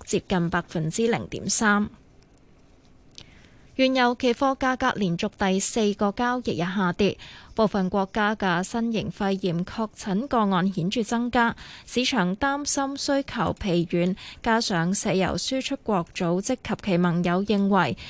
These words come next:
市場唔需要更加多嘅原油。倫敦布蘭特期油收報每桶六十九點零三美元，跌幅百分之零點七。紐約期油收報每桶六十六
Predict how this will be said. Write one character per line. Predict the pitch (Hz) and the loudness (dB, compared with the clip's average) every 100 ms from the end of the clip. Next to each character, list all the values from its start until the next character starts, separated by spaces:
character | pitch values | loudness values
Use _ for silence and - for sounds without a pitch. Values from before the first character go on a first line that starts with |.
| - | -14
市 | - 294 | -4 -2
場 | 285 220 127 | 2 2 2
唔 | 190 | 0
需 | 208 320 320 | 0 0 0
要 | 269 190 | 0 0
更 | - 190 202 | 0 0 2
加 | 233 233 | 0 -2
多 | - 220 220 | 0 0 0
嘅 | 208 180 | 0 0
原 | - 104 | 0 -2
油。 | - 165 - - - - | 0 0 -2 -12 -20 0
倫 | 214 196 | 2 4
敦 | 240 247 | 2 0
布 | 233 | 2
蘭 | 202 175 165 | 2 2 0
特 | 190 | -2
期 | - 208 180 | -2 0 2
油 | 180 175 190 | 4 2 0
收 | - 277 277 | 0 -2 0
報 | 233 202 | 2 2
每 | 190 170 190 | 4 2 0
桶 | 233 185 240 - | 2 2 0 0
六 | 196 | -2
十 | - 180 - | 0 -4 -4
九 | 180 170 - | -2 0 0
點 | 185 233 | 0 0
零 | 240 | -2
三 | - - 247 | -4 -2 0
美 | 233 180 202 | 2 2 2
元， | 165 220 - - | 0 -2 -12 -8
跌 | - | -4
幅 | 262 330 | -2 -2
百 | - 208 - | 0 -4 -2
分 | 190 156 | -2 -2
之 | 175 247 | 0 0
零 | 233 85 - | 0 -2 -6
點 | 147 127 | -6 -6
七。 | - 262 - - - - | 0 0 -2 -14 -20 -4
紐 | 240 311 | 0 2
約 | 349 - | 2 2
期 | 233 175 | 2 4
油 | 175 175 175 | 4 4 2
收 | - 285 285 - | 0 -2 -2 0
報 | 202 190 | 2 4
每 | 175 175 | 2 2
桶 | 196 180 226 | 2 0 2
六 | 233 170 | 0 0
十 | - | -2
六 | 170 180 | 0 0